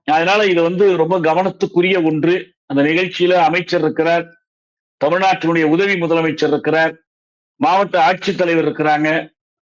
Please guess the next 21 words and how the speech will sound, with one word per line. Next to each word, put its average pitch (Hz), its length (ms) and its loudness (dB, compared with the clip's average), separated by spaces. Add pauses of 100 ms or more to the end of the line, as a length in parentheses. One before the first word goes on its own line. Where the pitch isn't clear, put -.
(200)
பல்வேறு 247 720 0
பிரமுகர்கள் 180 720 0
நிறைந்த 190 440 0
ஒரு 147 400 -2
இடத்துலதான் 170 500 0
இது 139 200 -2
நடந்திருக்கு. 151 480 -6 (680)
அதனால 214 300 0
அதை 208 140 0
விசாரிச்சு 175 640 -2
பண்ணணும். 160 440 -2 (800)
ஏன்னா, 220 280 2 (140)
ஜல்லிக்கட்டுக்கான 208 1000 -2
போராட்டத்தை 214 600 0
நான் 180 220 0
உங்களுக்கு 156 300 -2
நினைவுபடுத்துறேன். 160 560 -2 (180)
மெரினாவில் 190 760 0 (1080)
ஜல்லிக்கட்டுக்காக 214 920 0
போராடிய 180 540 0
போது 147 500 0